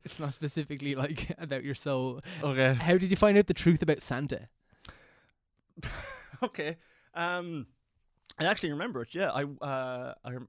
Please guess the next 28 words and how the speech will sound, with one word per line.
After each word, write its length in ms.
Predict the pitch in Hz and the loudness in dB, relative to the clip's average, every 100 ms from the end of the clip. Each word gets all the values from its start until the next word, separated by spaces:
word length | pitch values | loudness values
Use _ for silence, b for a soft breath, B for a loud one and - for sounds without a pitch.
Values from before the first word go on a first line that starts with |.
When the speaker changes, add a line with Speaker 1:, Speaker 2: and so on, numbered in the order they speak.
| _ | _
Speaker 2:
I, 180 | - 127 117 _ _ _ | -16 -14 -16 _ _ _
God, 220 | 151 120 | -12 -10
I 60 | 113 | -10
can't 180 | - 135 | -12 -14
remember 160 | 123 | -12
what 160 | 113 113 | -12 -10
age 180 | 123 110 | -10 -10
I 60 | |
was, 320 | 104 104 - - _ _ _ _ _ _ - | -12 -14 -14 -18 _ _ _ _ _ _ -8
but, 240 | 123 113 - - | -8 -8 -12 -12
um, 560 | 123 117 117 113 104 _ _ | -8 -6 -8 -12 -16 _ _
I 100 | 117 | -10
got 200 | 123 117 | -8 -10
up 80 | - | -10
to 120 | 117 | -12
use 80 | 104 | -10
the 60 | |
bathroom 380 | 107 90 123 143 - _ _ _ _ _ _ | -8 -8 -6 -10 -12 _ _ _ _ _ _
and 300 | 117 110 117 | -10 -10 -10
saw 300 | - - 117 | -14 -10 -10
the 100 | 117 - _ _ | -10 -16 _ _
presents 300 | - 147 120 | -12 -10 -10
being 180 | - 110 | -12 -14
put 160 | - | -14
underneath 380 | 104 104 110 - | -16 -16 -16 -14
the 80 | - | -16
tree. 320 | - - - | -16 -18 -18
Speaker 1:
Ah. 60 | _ | _